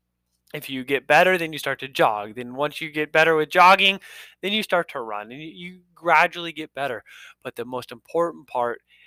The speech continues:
is just getting started. So whatever, whatever's been holding you back right now, this, this is the kick in the pants right now. Just get started.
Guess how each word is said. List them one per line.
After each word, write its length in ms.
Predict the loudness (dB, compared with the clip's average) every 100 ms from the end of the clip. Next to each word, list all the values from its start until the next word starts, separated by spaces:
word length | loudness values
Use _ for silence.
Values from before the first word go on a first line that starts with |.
| _
is 240 | -12 -12
just 500 | -12 -8 -6 -8 -14 _ _ -18
getting 320 | -16 -18 _ _
started. 580 | -20 -18 -12 -10 -10 -12 _ -20 -20 _
So 280 | -10 -10 -10
whatever, 680 | -10 -4 0 2 2 -2 -4
whatever's 400 | -6 -2 -2 -4
been 140 | -8 -12
holding 300 | -10 -10 -10
you 140 | -10
back 260 | -6 -8 -8
right 160 | -12
now, 280 | -12 -12 -14 -12
this, 400 | -8 -6 -6 -10 -16 _ -10
this 180 | -8
is 100 | -8
the 100 | -8
kick 200 | -4 -4
in 80 | -4
the 80 | -8
pants 440 | -2 -2 -2 -4
right 160 | -4 -4
now. 220 | -6 -12 -14 _ _ _
Just 380 | -6 -4 -4 -8
get 200 | -10 -10
started. 500 | -10 -8 -10 -10